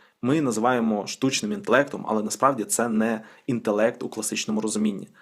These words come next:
Це просто певна математична модель, яка дозволяє нам опрацьовувати не просто там числа чи якісь ідеї,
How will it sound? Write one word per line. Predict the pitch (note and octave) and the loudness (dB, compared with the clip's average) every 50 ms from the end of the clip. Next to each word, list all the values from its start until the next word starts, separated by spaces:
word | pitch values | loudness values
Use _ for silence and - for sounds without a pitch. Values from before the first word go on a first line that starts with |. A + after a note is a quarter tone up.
| _ | _
Це | - - A2+ | -6 -6 -2
просто | - B2+ B2+ B2+ B2+ - - | 0 0 0 0 0 -6 -4
певна | - - A#2+ B2 C#3+ C#3+ | 0 2 2 2 2 0
математична | C3 A#2+ A2+ G#2+ A2 G#2+ G#2+ A#2+ A#2+ - - A2 | 0 -2 -2 -2 -2 -2 -2 -2 -4 -4 -2 -4
модель, | G2+ G2+ G#2 G#2+ A2+ C3 | -4 -2 0 0 0 0
яка | A#2+ B2 A#2+ - G#2+ | 0 -2 -2 -2 -2
дозволяє | G#2+ G#2+ G#2+ A2+ A2 A2+ A2 | -2 -2 -2 0 0 2 2
нам | G#2+ G#2 G#2+ | 2 0 0
опрацьовувати | G#2+ G#2+ - - - - A2 G#2+ G2+ G2+ - G2 | -2 -2 -4 -6 -2 0 0 0 0 -2 -6 -8
не | G2+ - | -8 -8
просто | - - A#2+ C#3+ D3 - - | -2 0 0 0 0 0 -4
там | - - A2 G#2+ | -6 -6 -6 -4
числа | - - C3 B2 - - - G#2 | -4 -2 0 0 0 -2 -2 -4
чи | G#2 - - | -6 -6 -6
якісь | G#2+ G#2 - G#2+ - - | -6 -6 -4 -4 -4 -2
ідеї, | G#2+ G#2+ G#2+ G#2 G2 F#2+ - | 0 0 0 0 0 -4 -8